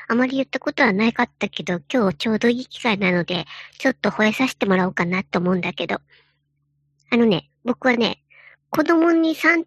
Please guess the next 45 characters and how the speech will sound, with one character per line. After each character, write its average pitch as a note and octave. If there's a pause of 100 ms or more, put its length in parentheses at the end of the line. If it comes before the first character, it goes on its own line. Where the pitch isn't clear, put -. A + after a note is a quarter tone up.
タ E4
ク -
ロ F#4
ー -
ス -
が C4
い A#3
る D4
と C#4
信 C#4+
じ D4+
さ D#4
せ E4
る C#4+
と D4
い D4
う、 - (760)
う B3
ー A#3
ん、 A#3+
陰 A#3+
謀 B3
っ - (520)
て - (420)
大 C4 (100)
嫌 E3
い F3
な E3
の。 B2 (1200)
そ -
ん C#4
な D#4+
ひ C4
ど F4+
い A4
こ D#4+
と F#3+
っ -
て -
あ G3
る C#4
だ F4
ろ B3
う -
か。 -